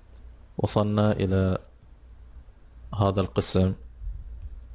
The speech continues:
نلاحظ هنا اللود، يعني الخيار اللي راح نعمل، آه، لودينج إلى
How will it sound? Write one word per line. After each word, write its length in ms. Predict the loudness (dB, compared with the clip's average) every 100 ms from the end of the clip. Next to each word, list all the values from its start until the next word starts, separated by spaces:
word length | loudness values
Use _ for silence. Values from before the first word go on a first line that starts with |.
| -14 -14 -14 -14 -16 -14 -12 -12 -14 -12 -12 -10 -12 -10 -6 2
نلاحظ 380 | 4 4 2 0
هنا 140 | 2
اللود، 400 | 6 8 6 4 -6 -20 -20 -14 -14 -14 -20 -20 -20 -20 -20 -20 -20 -4
يعني 520 | 0 4 6 6 6 4
الخيار 1040 | 0 0 0 2 2 0 2 4 6 6 2
اللي 440 | 0 -2 -2 -4 -8 0
راح 240 | 2 4
نعمل، 480 | 4 4 6 4 4 -2 -14 -20 -20 -20 -20 -20 -20 -20 -20 -6 4
آه، 180 | 6 8
لودينج 580 | 8 6 4 2 0
إلى 400 | -2 0 2 0